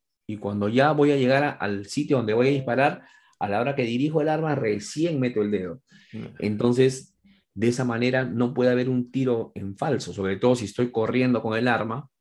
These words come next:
Speaker 1: ¿no? Se me puede escapar un tiro.
Speaker 2: Y los nervios también, pues,
Speaker 1: Corriendo.
Speaker 2: la persona que está en una situación así crítica va a estar nerviosa y a veces se puede escapar. No sé si viste el video hace un tiempo, un, uno del ejército que estaba con un rifle, no sé qué vaina, y,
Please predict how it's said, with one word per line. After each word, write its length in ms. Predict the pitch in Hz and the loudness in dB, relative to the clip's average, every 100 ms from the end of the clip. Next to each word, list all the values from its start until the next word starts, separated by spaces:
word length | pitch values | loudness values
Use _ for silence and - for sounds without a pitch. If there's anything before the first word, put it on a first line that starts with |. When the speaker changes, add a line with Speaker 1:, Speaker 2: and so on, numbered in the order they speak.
| _ - | _ -10
Speaker 1:
¿no? 200 | 123 156 | -8 -6
Se 140 | 104 | -4
me 100 | 98 | -2
puede 160 | 110 113 | -2 -2
escapar 320 | - 113 110 | -4 -2 -2
un 160 | 107 | -2
tiro. 420 | 107 147 113 - _ - | -2 0 0 -4 _ 0
Speaker 2:
Y 80 | |
los 140 | 117 131 | 2 4
nervios 360 | 190 135 110 | 4 4 4
también, 240 | 127 123 110 | 4 4 4
pues, 100 | 110 | 2
Speaker 1:
Corriendo. 160 | 113 110 | 2 2
Speaker 2:
la 140 | 107 | 2
persona 380 | 110 - 151 143 | 0 0 0 2
que 80 | 127 | 0
está 180 | - | 2
en 60 | 135 | 2
una 160 | 131 131 | 4 0
situación 580 | 131 117 113 131 127 | 0 0 2 4 4
así 280 | 117 - 131 | 4 0 -2
crítica 380 | 135 135 127 120 | -2 -2 0 0
va 80 | 113 | 0
a 20 | |
estar 220 | 117 131 | 2 0
nerviosa 600 | 113 107 117 123 123 131 | 0 0 4 4 2 0
y 60 | 107 | 2
a 100 | 92 | 4
veces 220 | 101 107 | 2 -2
se 160 | 117 101 | -6 -6
puede 260 | - 110 | 0 2
escapar. 400 | 107 - 110 123 | 0 -2 -6 -4
No 80 | 156 | -4
sé 120 | 185 | -4
si 100 | 240 | -2
viste 260 | 180 185 190 | -2 -2 0
el 60 | 151 | 2
video 460 | 117 131 147 135 | 6 8 8 8
hace 240 | 110 - 127 | 6 4 0
un 80 | 117 | 0
tiempo, 340 | 139 135 131 | 2 4 6
un, 260 | 127 135 135 - - _ | 6 4 -2 -14 -20 _
uno 380 | 123 151 165 160 | 2 4 4 6
del 140 | 127 | 6
ejército 680 | 127 - 190 196 135 104 104 | 4 4 4 4 2 0 0
que 80 | - | -2
estaba 280 | - 131 135 | 0 0 2
con 180 | 123 | 4
un 180 | 117 120 | 4 4
rifle, 420 | 120 190 233 139 | 4 2 0 -2
no 100 | 127 | -2
sé 140 | 135 147 | -2 0
qué 120 | 139 | 2
vaina, 260 | 139 147 156 | 4 4 2
y, 200 | 135 | -2